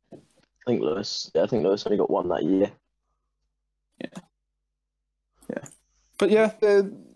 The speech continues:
Speaker 2: so yeah, Lew-, it's very surprising to see Lewis out in Q one. Um, he got lucky and unlucky in the race. Obviously, lucky so many people ahead of him ended up retiring. Unlucky with the fact that he couldn't enter the pit lane, or
Speaker 1: Well,
Speaker 2: could
Speaker 1: also
Speaker 2: he?
Speaker 1: it's,
Speaker 2: And he chose not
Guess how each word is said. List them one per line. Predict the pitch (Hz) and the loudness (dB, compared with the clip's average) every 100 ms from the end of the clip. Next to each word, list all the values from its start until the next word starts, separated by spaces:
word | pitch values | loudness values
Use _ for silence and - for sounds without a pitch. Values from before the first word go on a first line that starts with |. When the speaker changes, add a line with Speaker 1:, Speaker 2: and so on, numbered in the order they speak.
| _ _ - | _ _ -10
Speaker 2:
so | - | -6
yeah, | 202 190 | 2 2
Lew-, | 196 208 226 214 | 2 4 4 4
it's | 208 | 2
very | 220 233 | 2 2
surprising | 240 220 196 190 | 0 -2 0 0
to | 190 | -4
see | 220 | -4
Lewis | 190 185 | -2 -2
out | 196 175 | -2 -2
in | |
Q | 185 190 | -4 -6
one. | 180 180 185 _ _ | -4 -6 -12 _ _
Um, | 190 185 180 170 160 _ _ _ _ _ _ _ _ _ _ _ _ _ _ _ _ _ - | -6 -6 -6 -12 -16 _ _ _ _ _ _ _ _ _ _ _ _ _ _ _ _ _ -8
he | - 208 | 0 2
got | 269 226 | 2 4
lucky | 214 214 196 | 2 2 2
and | 180 190 | 0 0
unlucky | 202 202 196 | -2 -2 -2
in | 196 | -4
the | 196 | -4
race. | 196 190 | -4 -2
Obviously, | 175 - 156 | -4 -4 -4
lucky | 151 165 | -4 -4
so | - | -6
many | 156 151 | -6 -6
people | 147 147 147 | -8 -12 -10
ahead | 143 147 | -6 -2
of | 147 | -4
him | 151 143 | -6 -12
ended | 143 139 | -12 -12
up | 139 | -16
retiring. | 139 139 139 147 147 | -12 -6 -4 -6 -8
Unlucky | 143 143 143 135 151 143 | -8 -8 -8 -6 -2 -2
with | 139 139 - | -2 -8 -10
the | 151 | -6
fact | - 143 | -2 -4
that | 131 | -4
he | 147 | -8
couldn't | - 147 147 - | -8 -8 -10 -10
enter | - 151 143 | -10 -8 -10
the | - | -8
pit | 180 - | -10 -4
lane, | 208 196 | -2 0
or | 180 170 | 2 4
Speaker 1:
Well, | - | 4
Speaker 2:
could | - | 4
Speaker 1:
also | 175 | 6
Speaker 2:
he? | 180 | 4
Speaker 1:
it's, | 170 | 4
Speaker 2:
And | 160 | 2
he | 151 | 2
chose | - 160 147 - | 2 2 2 0
not | 143 | -2